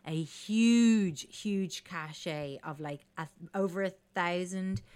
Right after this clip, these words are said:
photographs just of people, just, like, women, woman after woman after woman. So they started to look for cold cases among these photographs to see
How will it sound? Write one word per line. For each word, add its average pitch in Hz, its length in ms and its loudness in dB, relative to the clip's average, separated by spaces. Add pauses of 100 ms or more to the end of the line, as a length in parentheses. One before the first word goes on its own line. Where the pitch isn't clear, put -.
(240)
photographs 180 800 2 (320)
just 170 400 -2
of 160 140 -12
people, 165 440 -8
just, 165 240 -12
like, 151 200 -6
women, 175 440 -4
woman 196 260 -2
after 185 220 -2
woman 165 240 -6
after 151 280 -8
woman. 147 400 -10 (400)
So 185 440 0
they 190 160 0
started 196 640 -2 (180)
to 170 440 -2 (440)
look 190 320 -2
for 185 280 -6
cold 180 500 0
cases 170 500 -4
among 160 360 -2
these 160 260 -6
photographs 160 760 -6
to 165 60 -10
see 160 560 -4